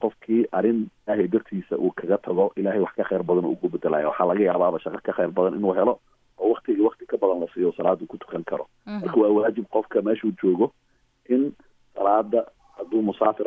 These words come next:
Speaker 1: ahayn waqtiga loogu talagalay.
Speaker 2: Waa gartay. Marka haatan dadkaasi waxa ay bilaabeen inay dacwad ku sameeyaan shirkaddii ay ka tageen oo shaqada ay u jooj-, ay joojiyeen. Marka dacwad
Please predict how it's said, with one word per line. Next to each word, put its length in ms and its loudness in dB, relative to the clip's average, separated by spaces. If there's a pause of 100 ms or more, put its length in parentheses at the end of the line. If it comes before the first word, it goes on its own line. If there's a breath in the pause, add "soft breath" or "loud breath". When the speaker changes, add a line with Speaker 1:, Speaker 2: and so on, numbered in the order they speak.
Speaker 1:
ahayn 320 -8
waqtiga 380 -2
loogu 180 0
talagalay. 540 -2
Speaker 2:
Waa 200 0
gartay. 300 -8
Marka 240 -4
haatan 580 0
dadkaasi 640 -2
waxa 300 -4
ay 60 -4
bilaabeen 580 0
inay 160 -4
dacwad 400 -2
ku 100 -4
sameeyaan 680 0
shirkaddii 640 -2
ay 120 -2
ka 160 -8
tageen 480 -2
oo 200 -6
shaqada 400 -4
ay 100 -4
u 140 -8
jooj-, 400 0
ay 160 -2
joojiyeen. 560 0 (380 loud breath)
Marka 260 2 (480)
dacwad 500 -2